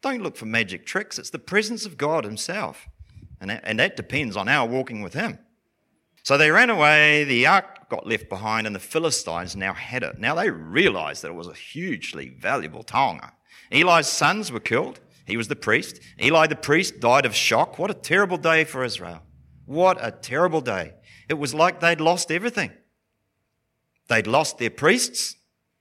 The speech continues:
They'd lost lots of their soldiers. And they'd lost the thing that to them symbolized the presence of God himself. No, he didn't. That's for sure. All right, chums, on with the, with the story.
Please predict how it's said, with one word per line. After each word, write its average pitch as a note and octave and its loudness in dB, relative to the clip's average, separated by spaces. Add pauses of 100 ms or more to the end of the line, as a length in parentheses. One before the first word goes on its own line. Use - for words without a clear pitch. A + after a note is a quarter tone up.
(140)
They'd A2+ -2
lost B2 0
lots A2+ 0
of G#2 -8
their A2 0
soldiers. D#3 2 (800)
And D#2+ -14
they'd D#3+ 0
lost E3+ 2
the C3 -6
thing C#3 -4
that - -8
to A2 -6
them B2 -4
symbolized G#2+ -2
the F#2+ -14
presence A#2+ -4
of F#2+ -16
God F#2+ -2
himself. F2+ -10 (760)
No, G3 -2 (140)
he D3+ -10
didn't. F4 -10 (420)
That's - -6
for - -12
sure. - -6 (1040)
All G3+ 6
right, C#4+ 4
chums, G3+ -2
on G3+ 0
with A#3+ -4
the, - -6 (240)
with A#3 -2
the A#3+ -6
story. - -4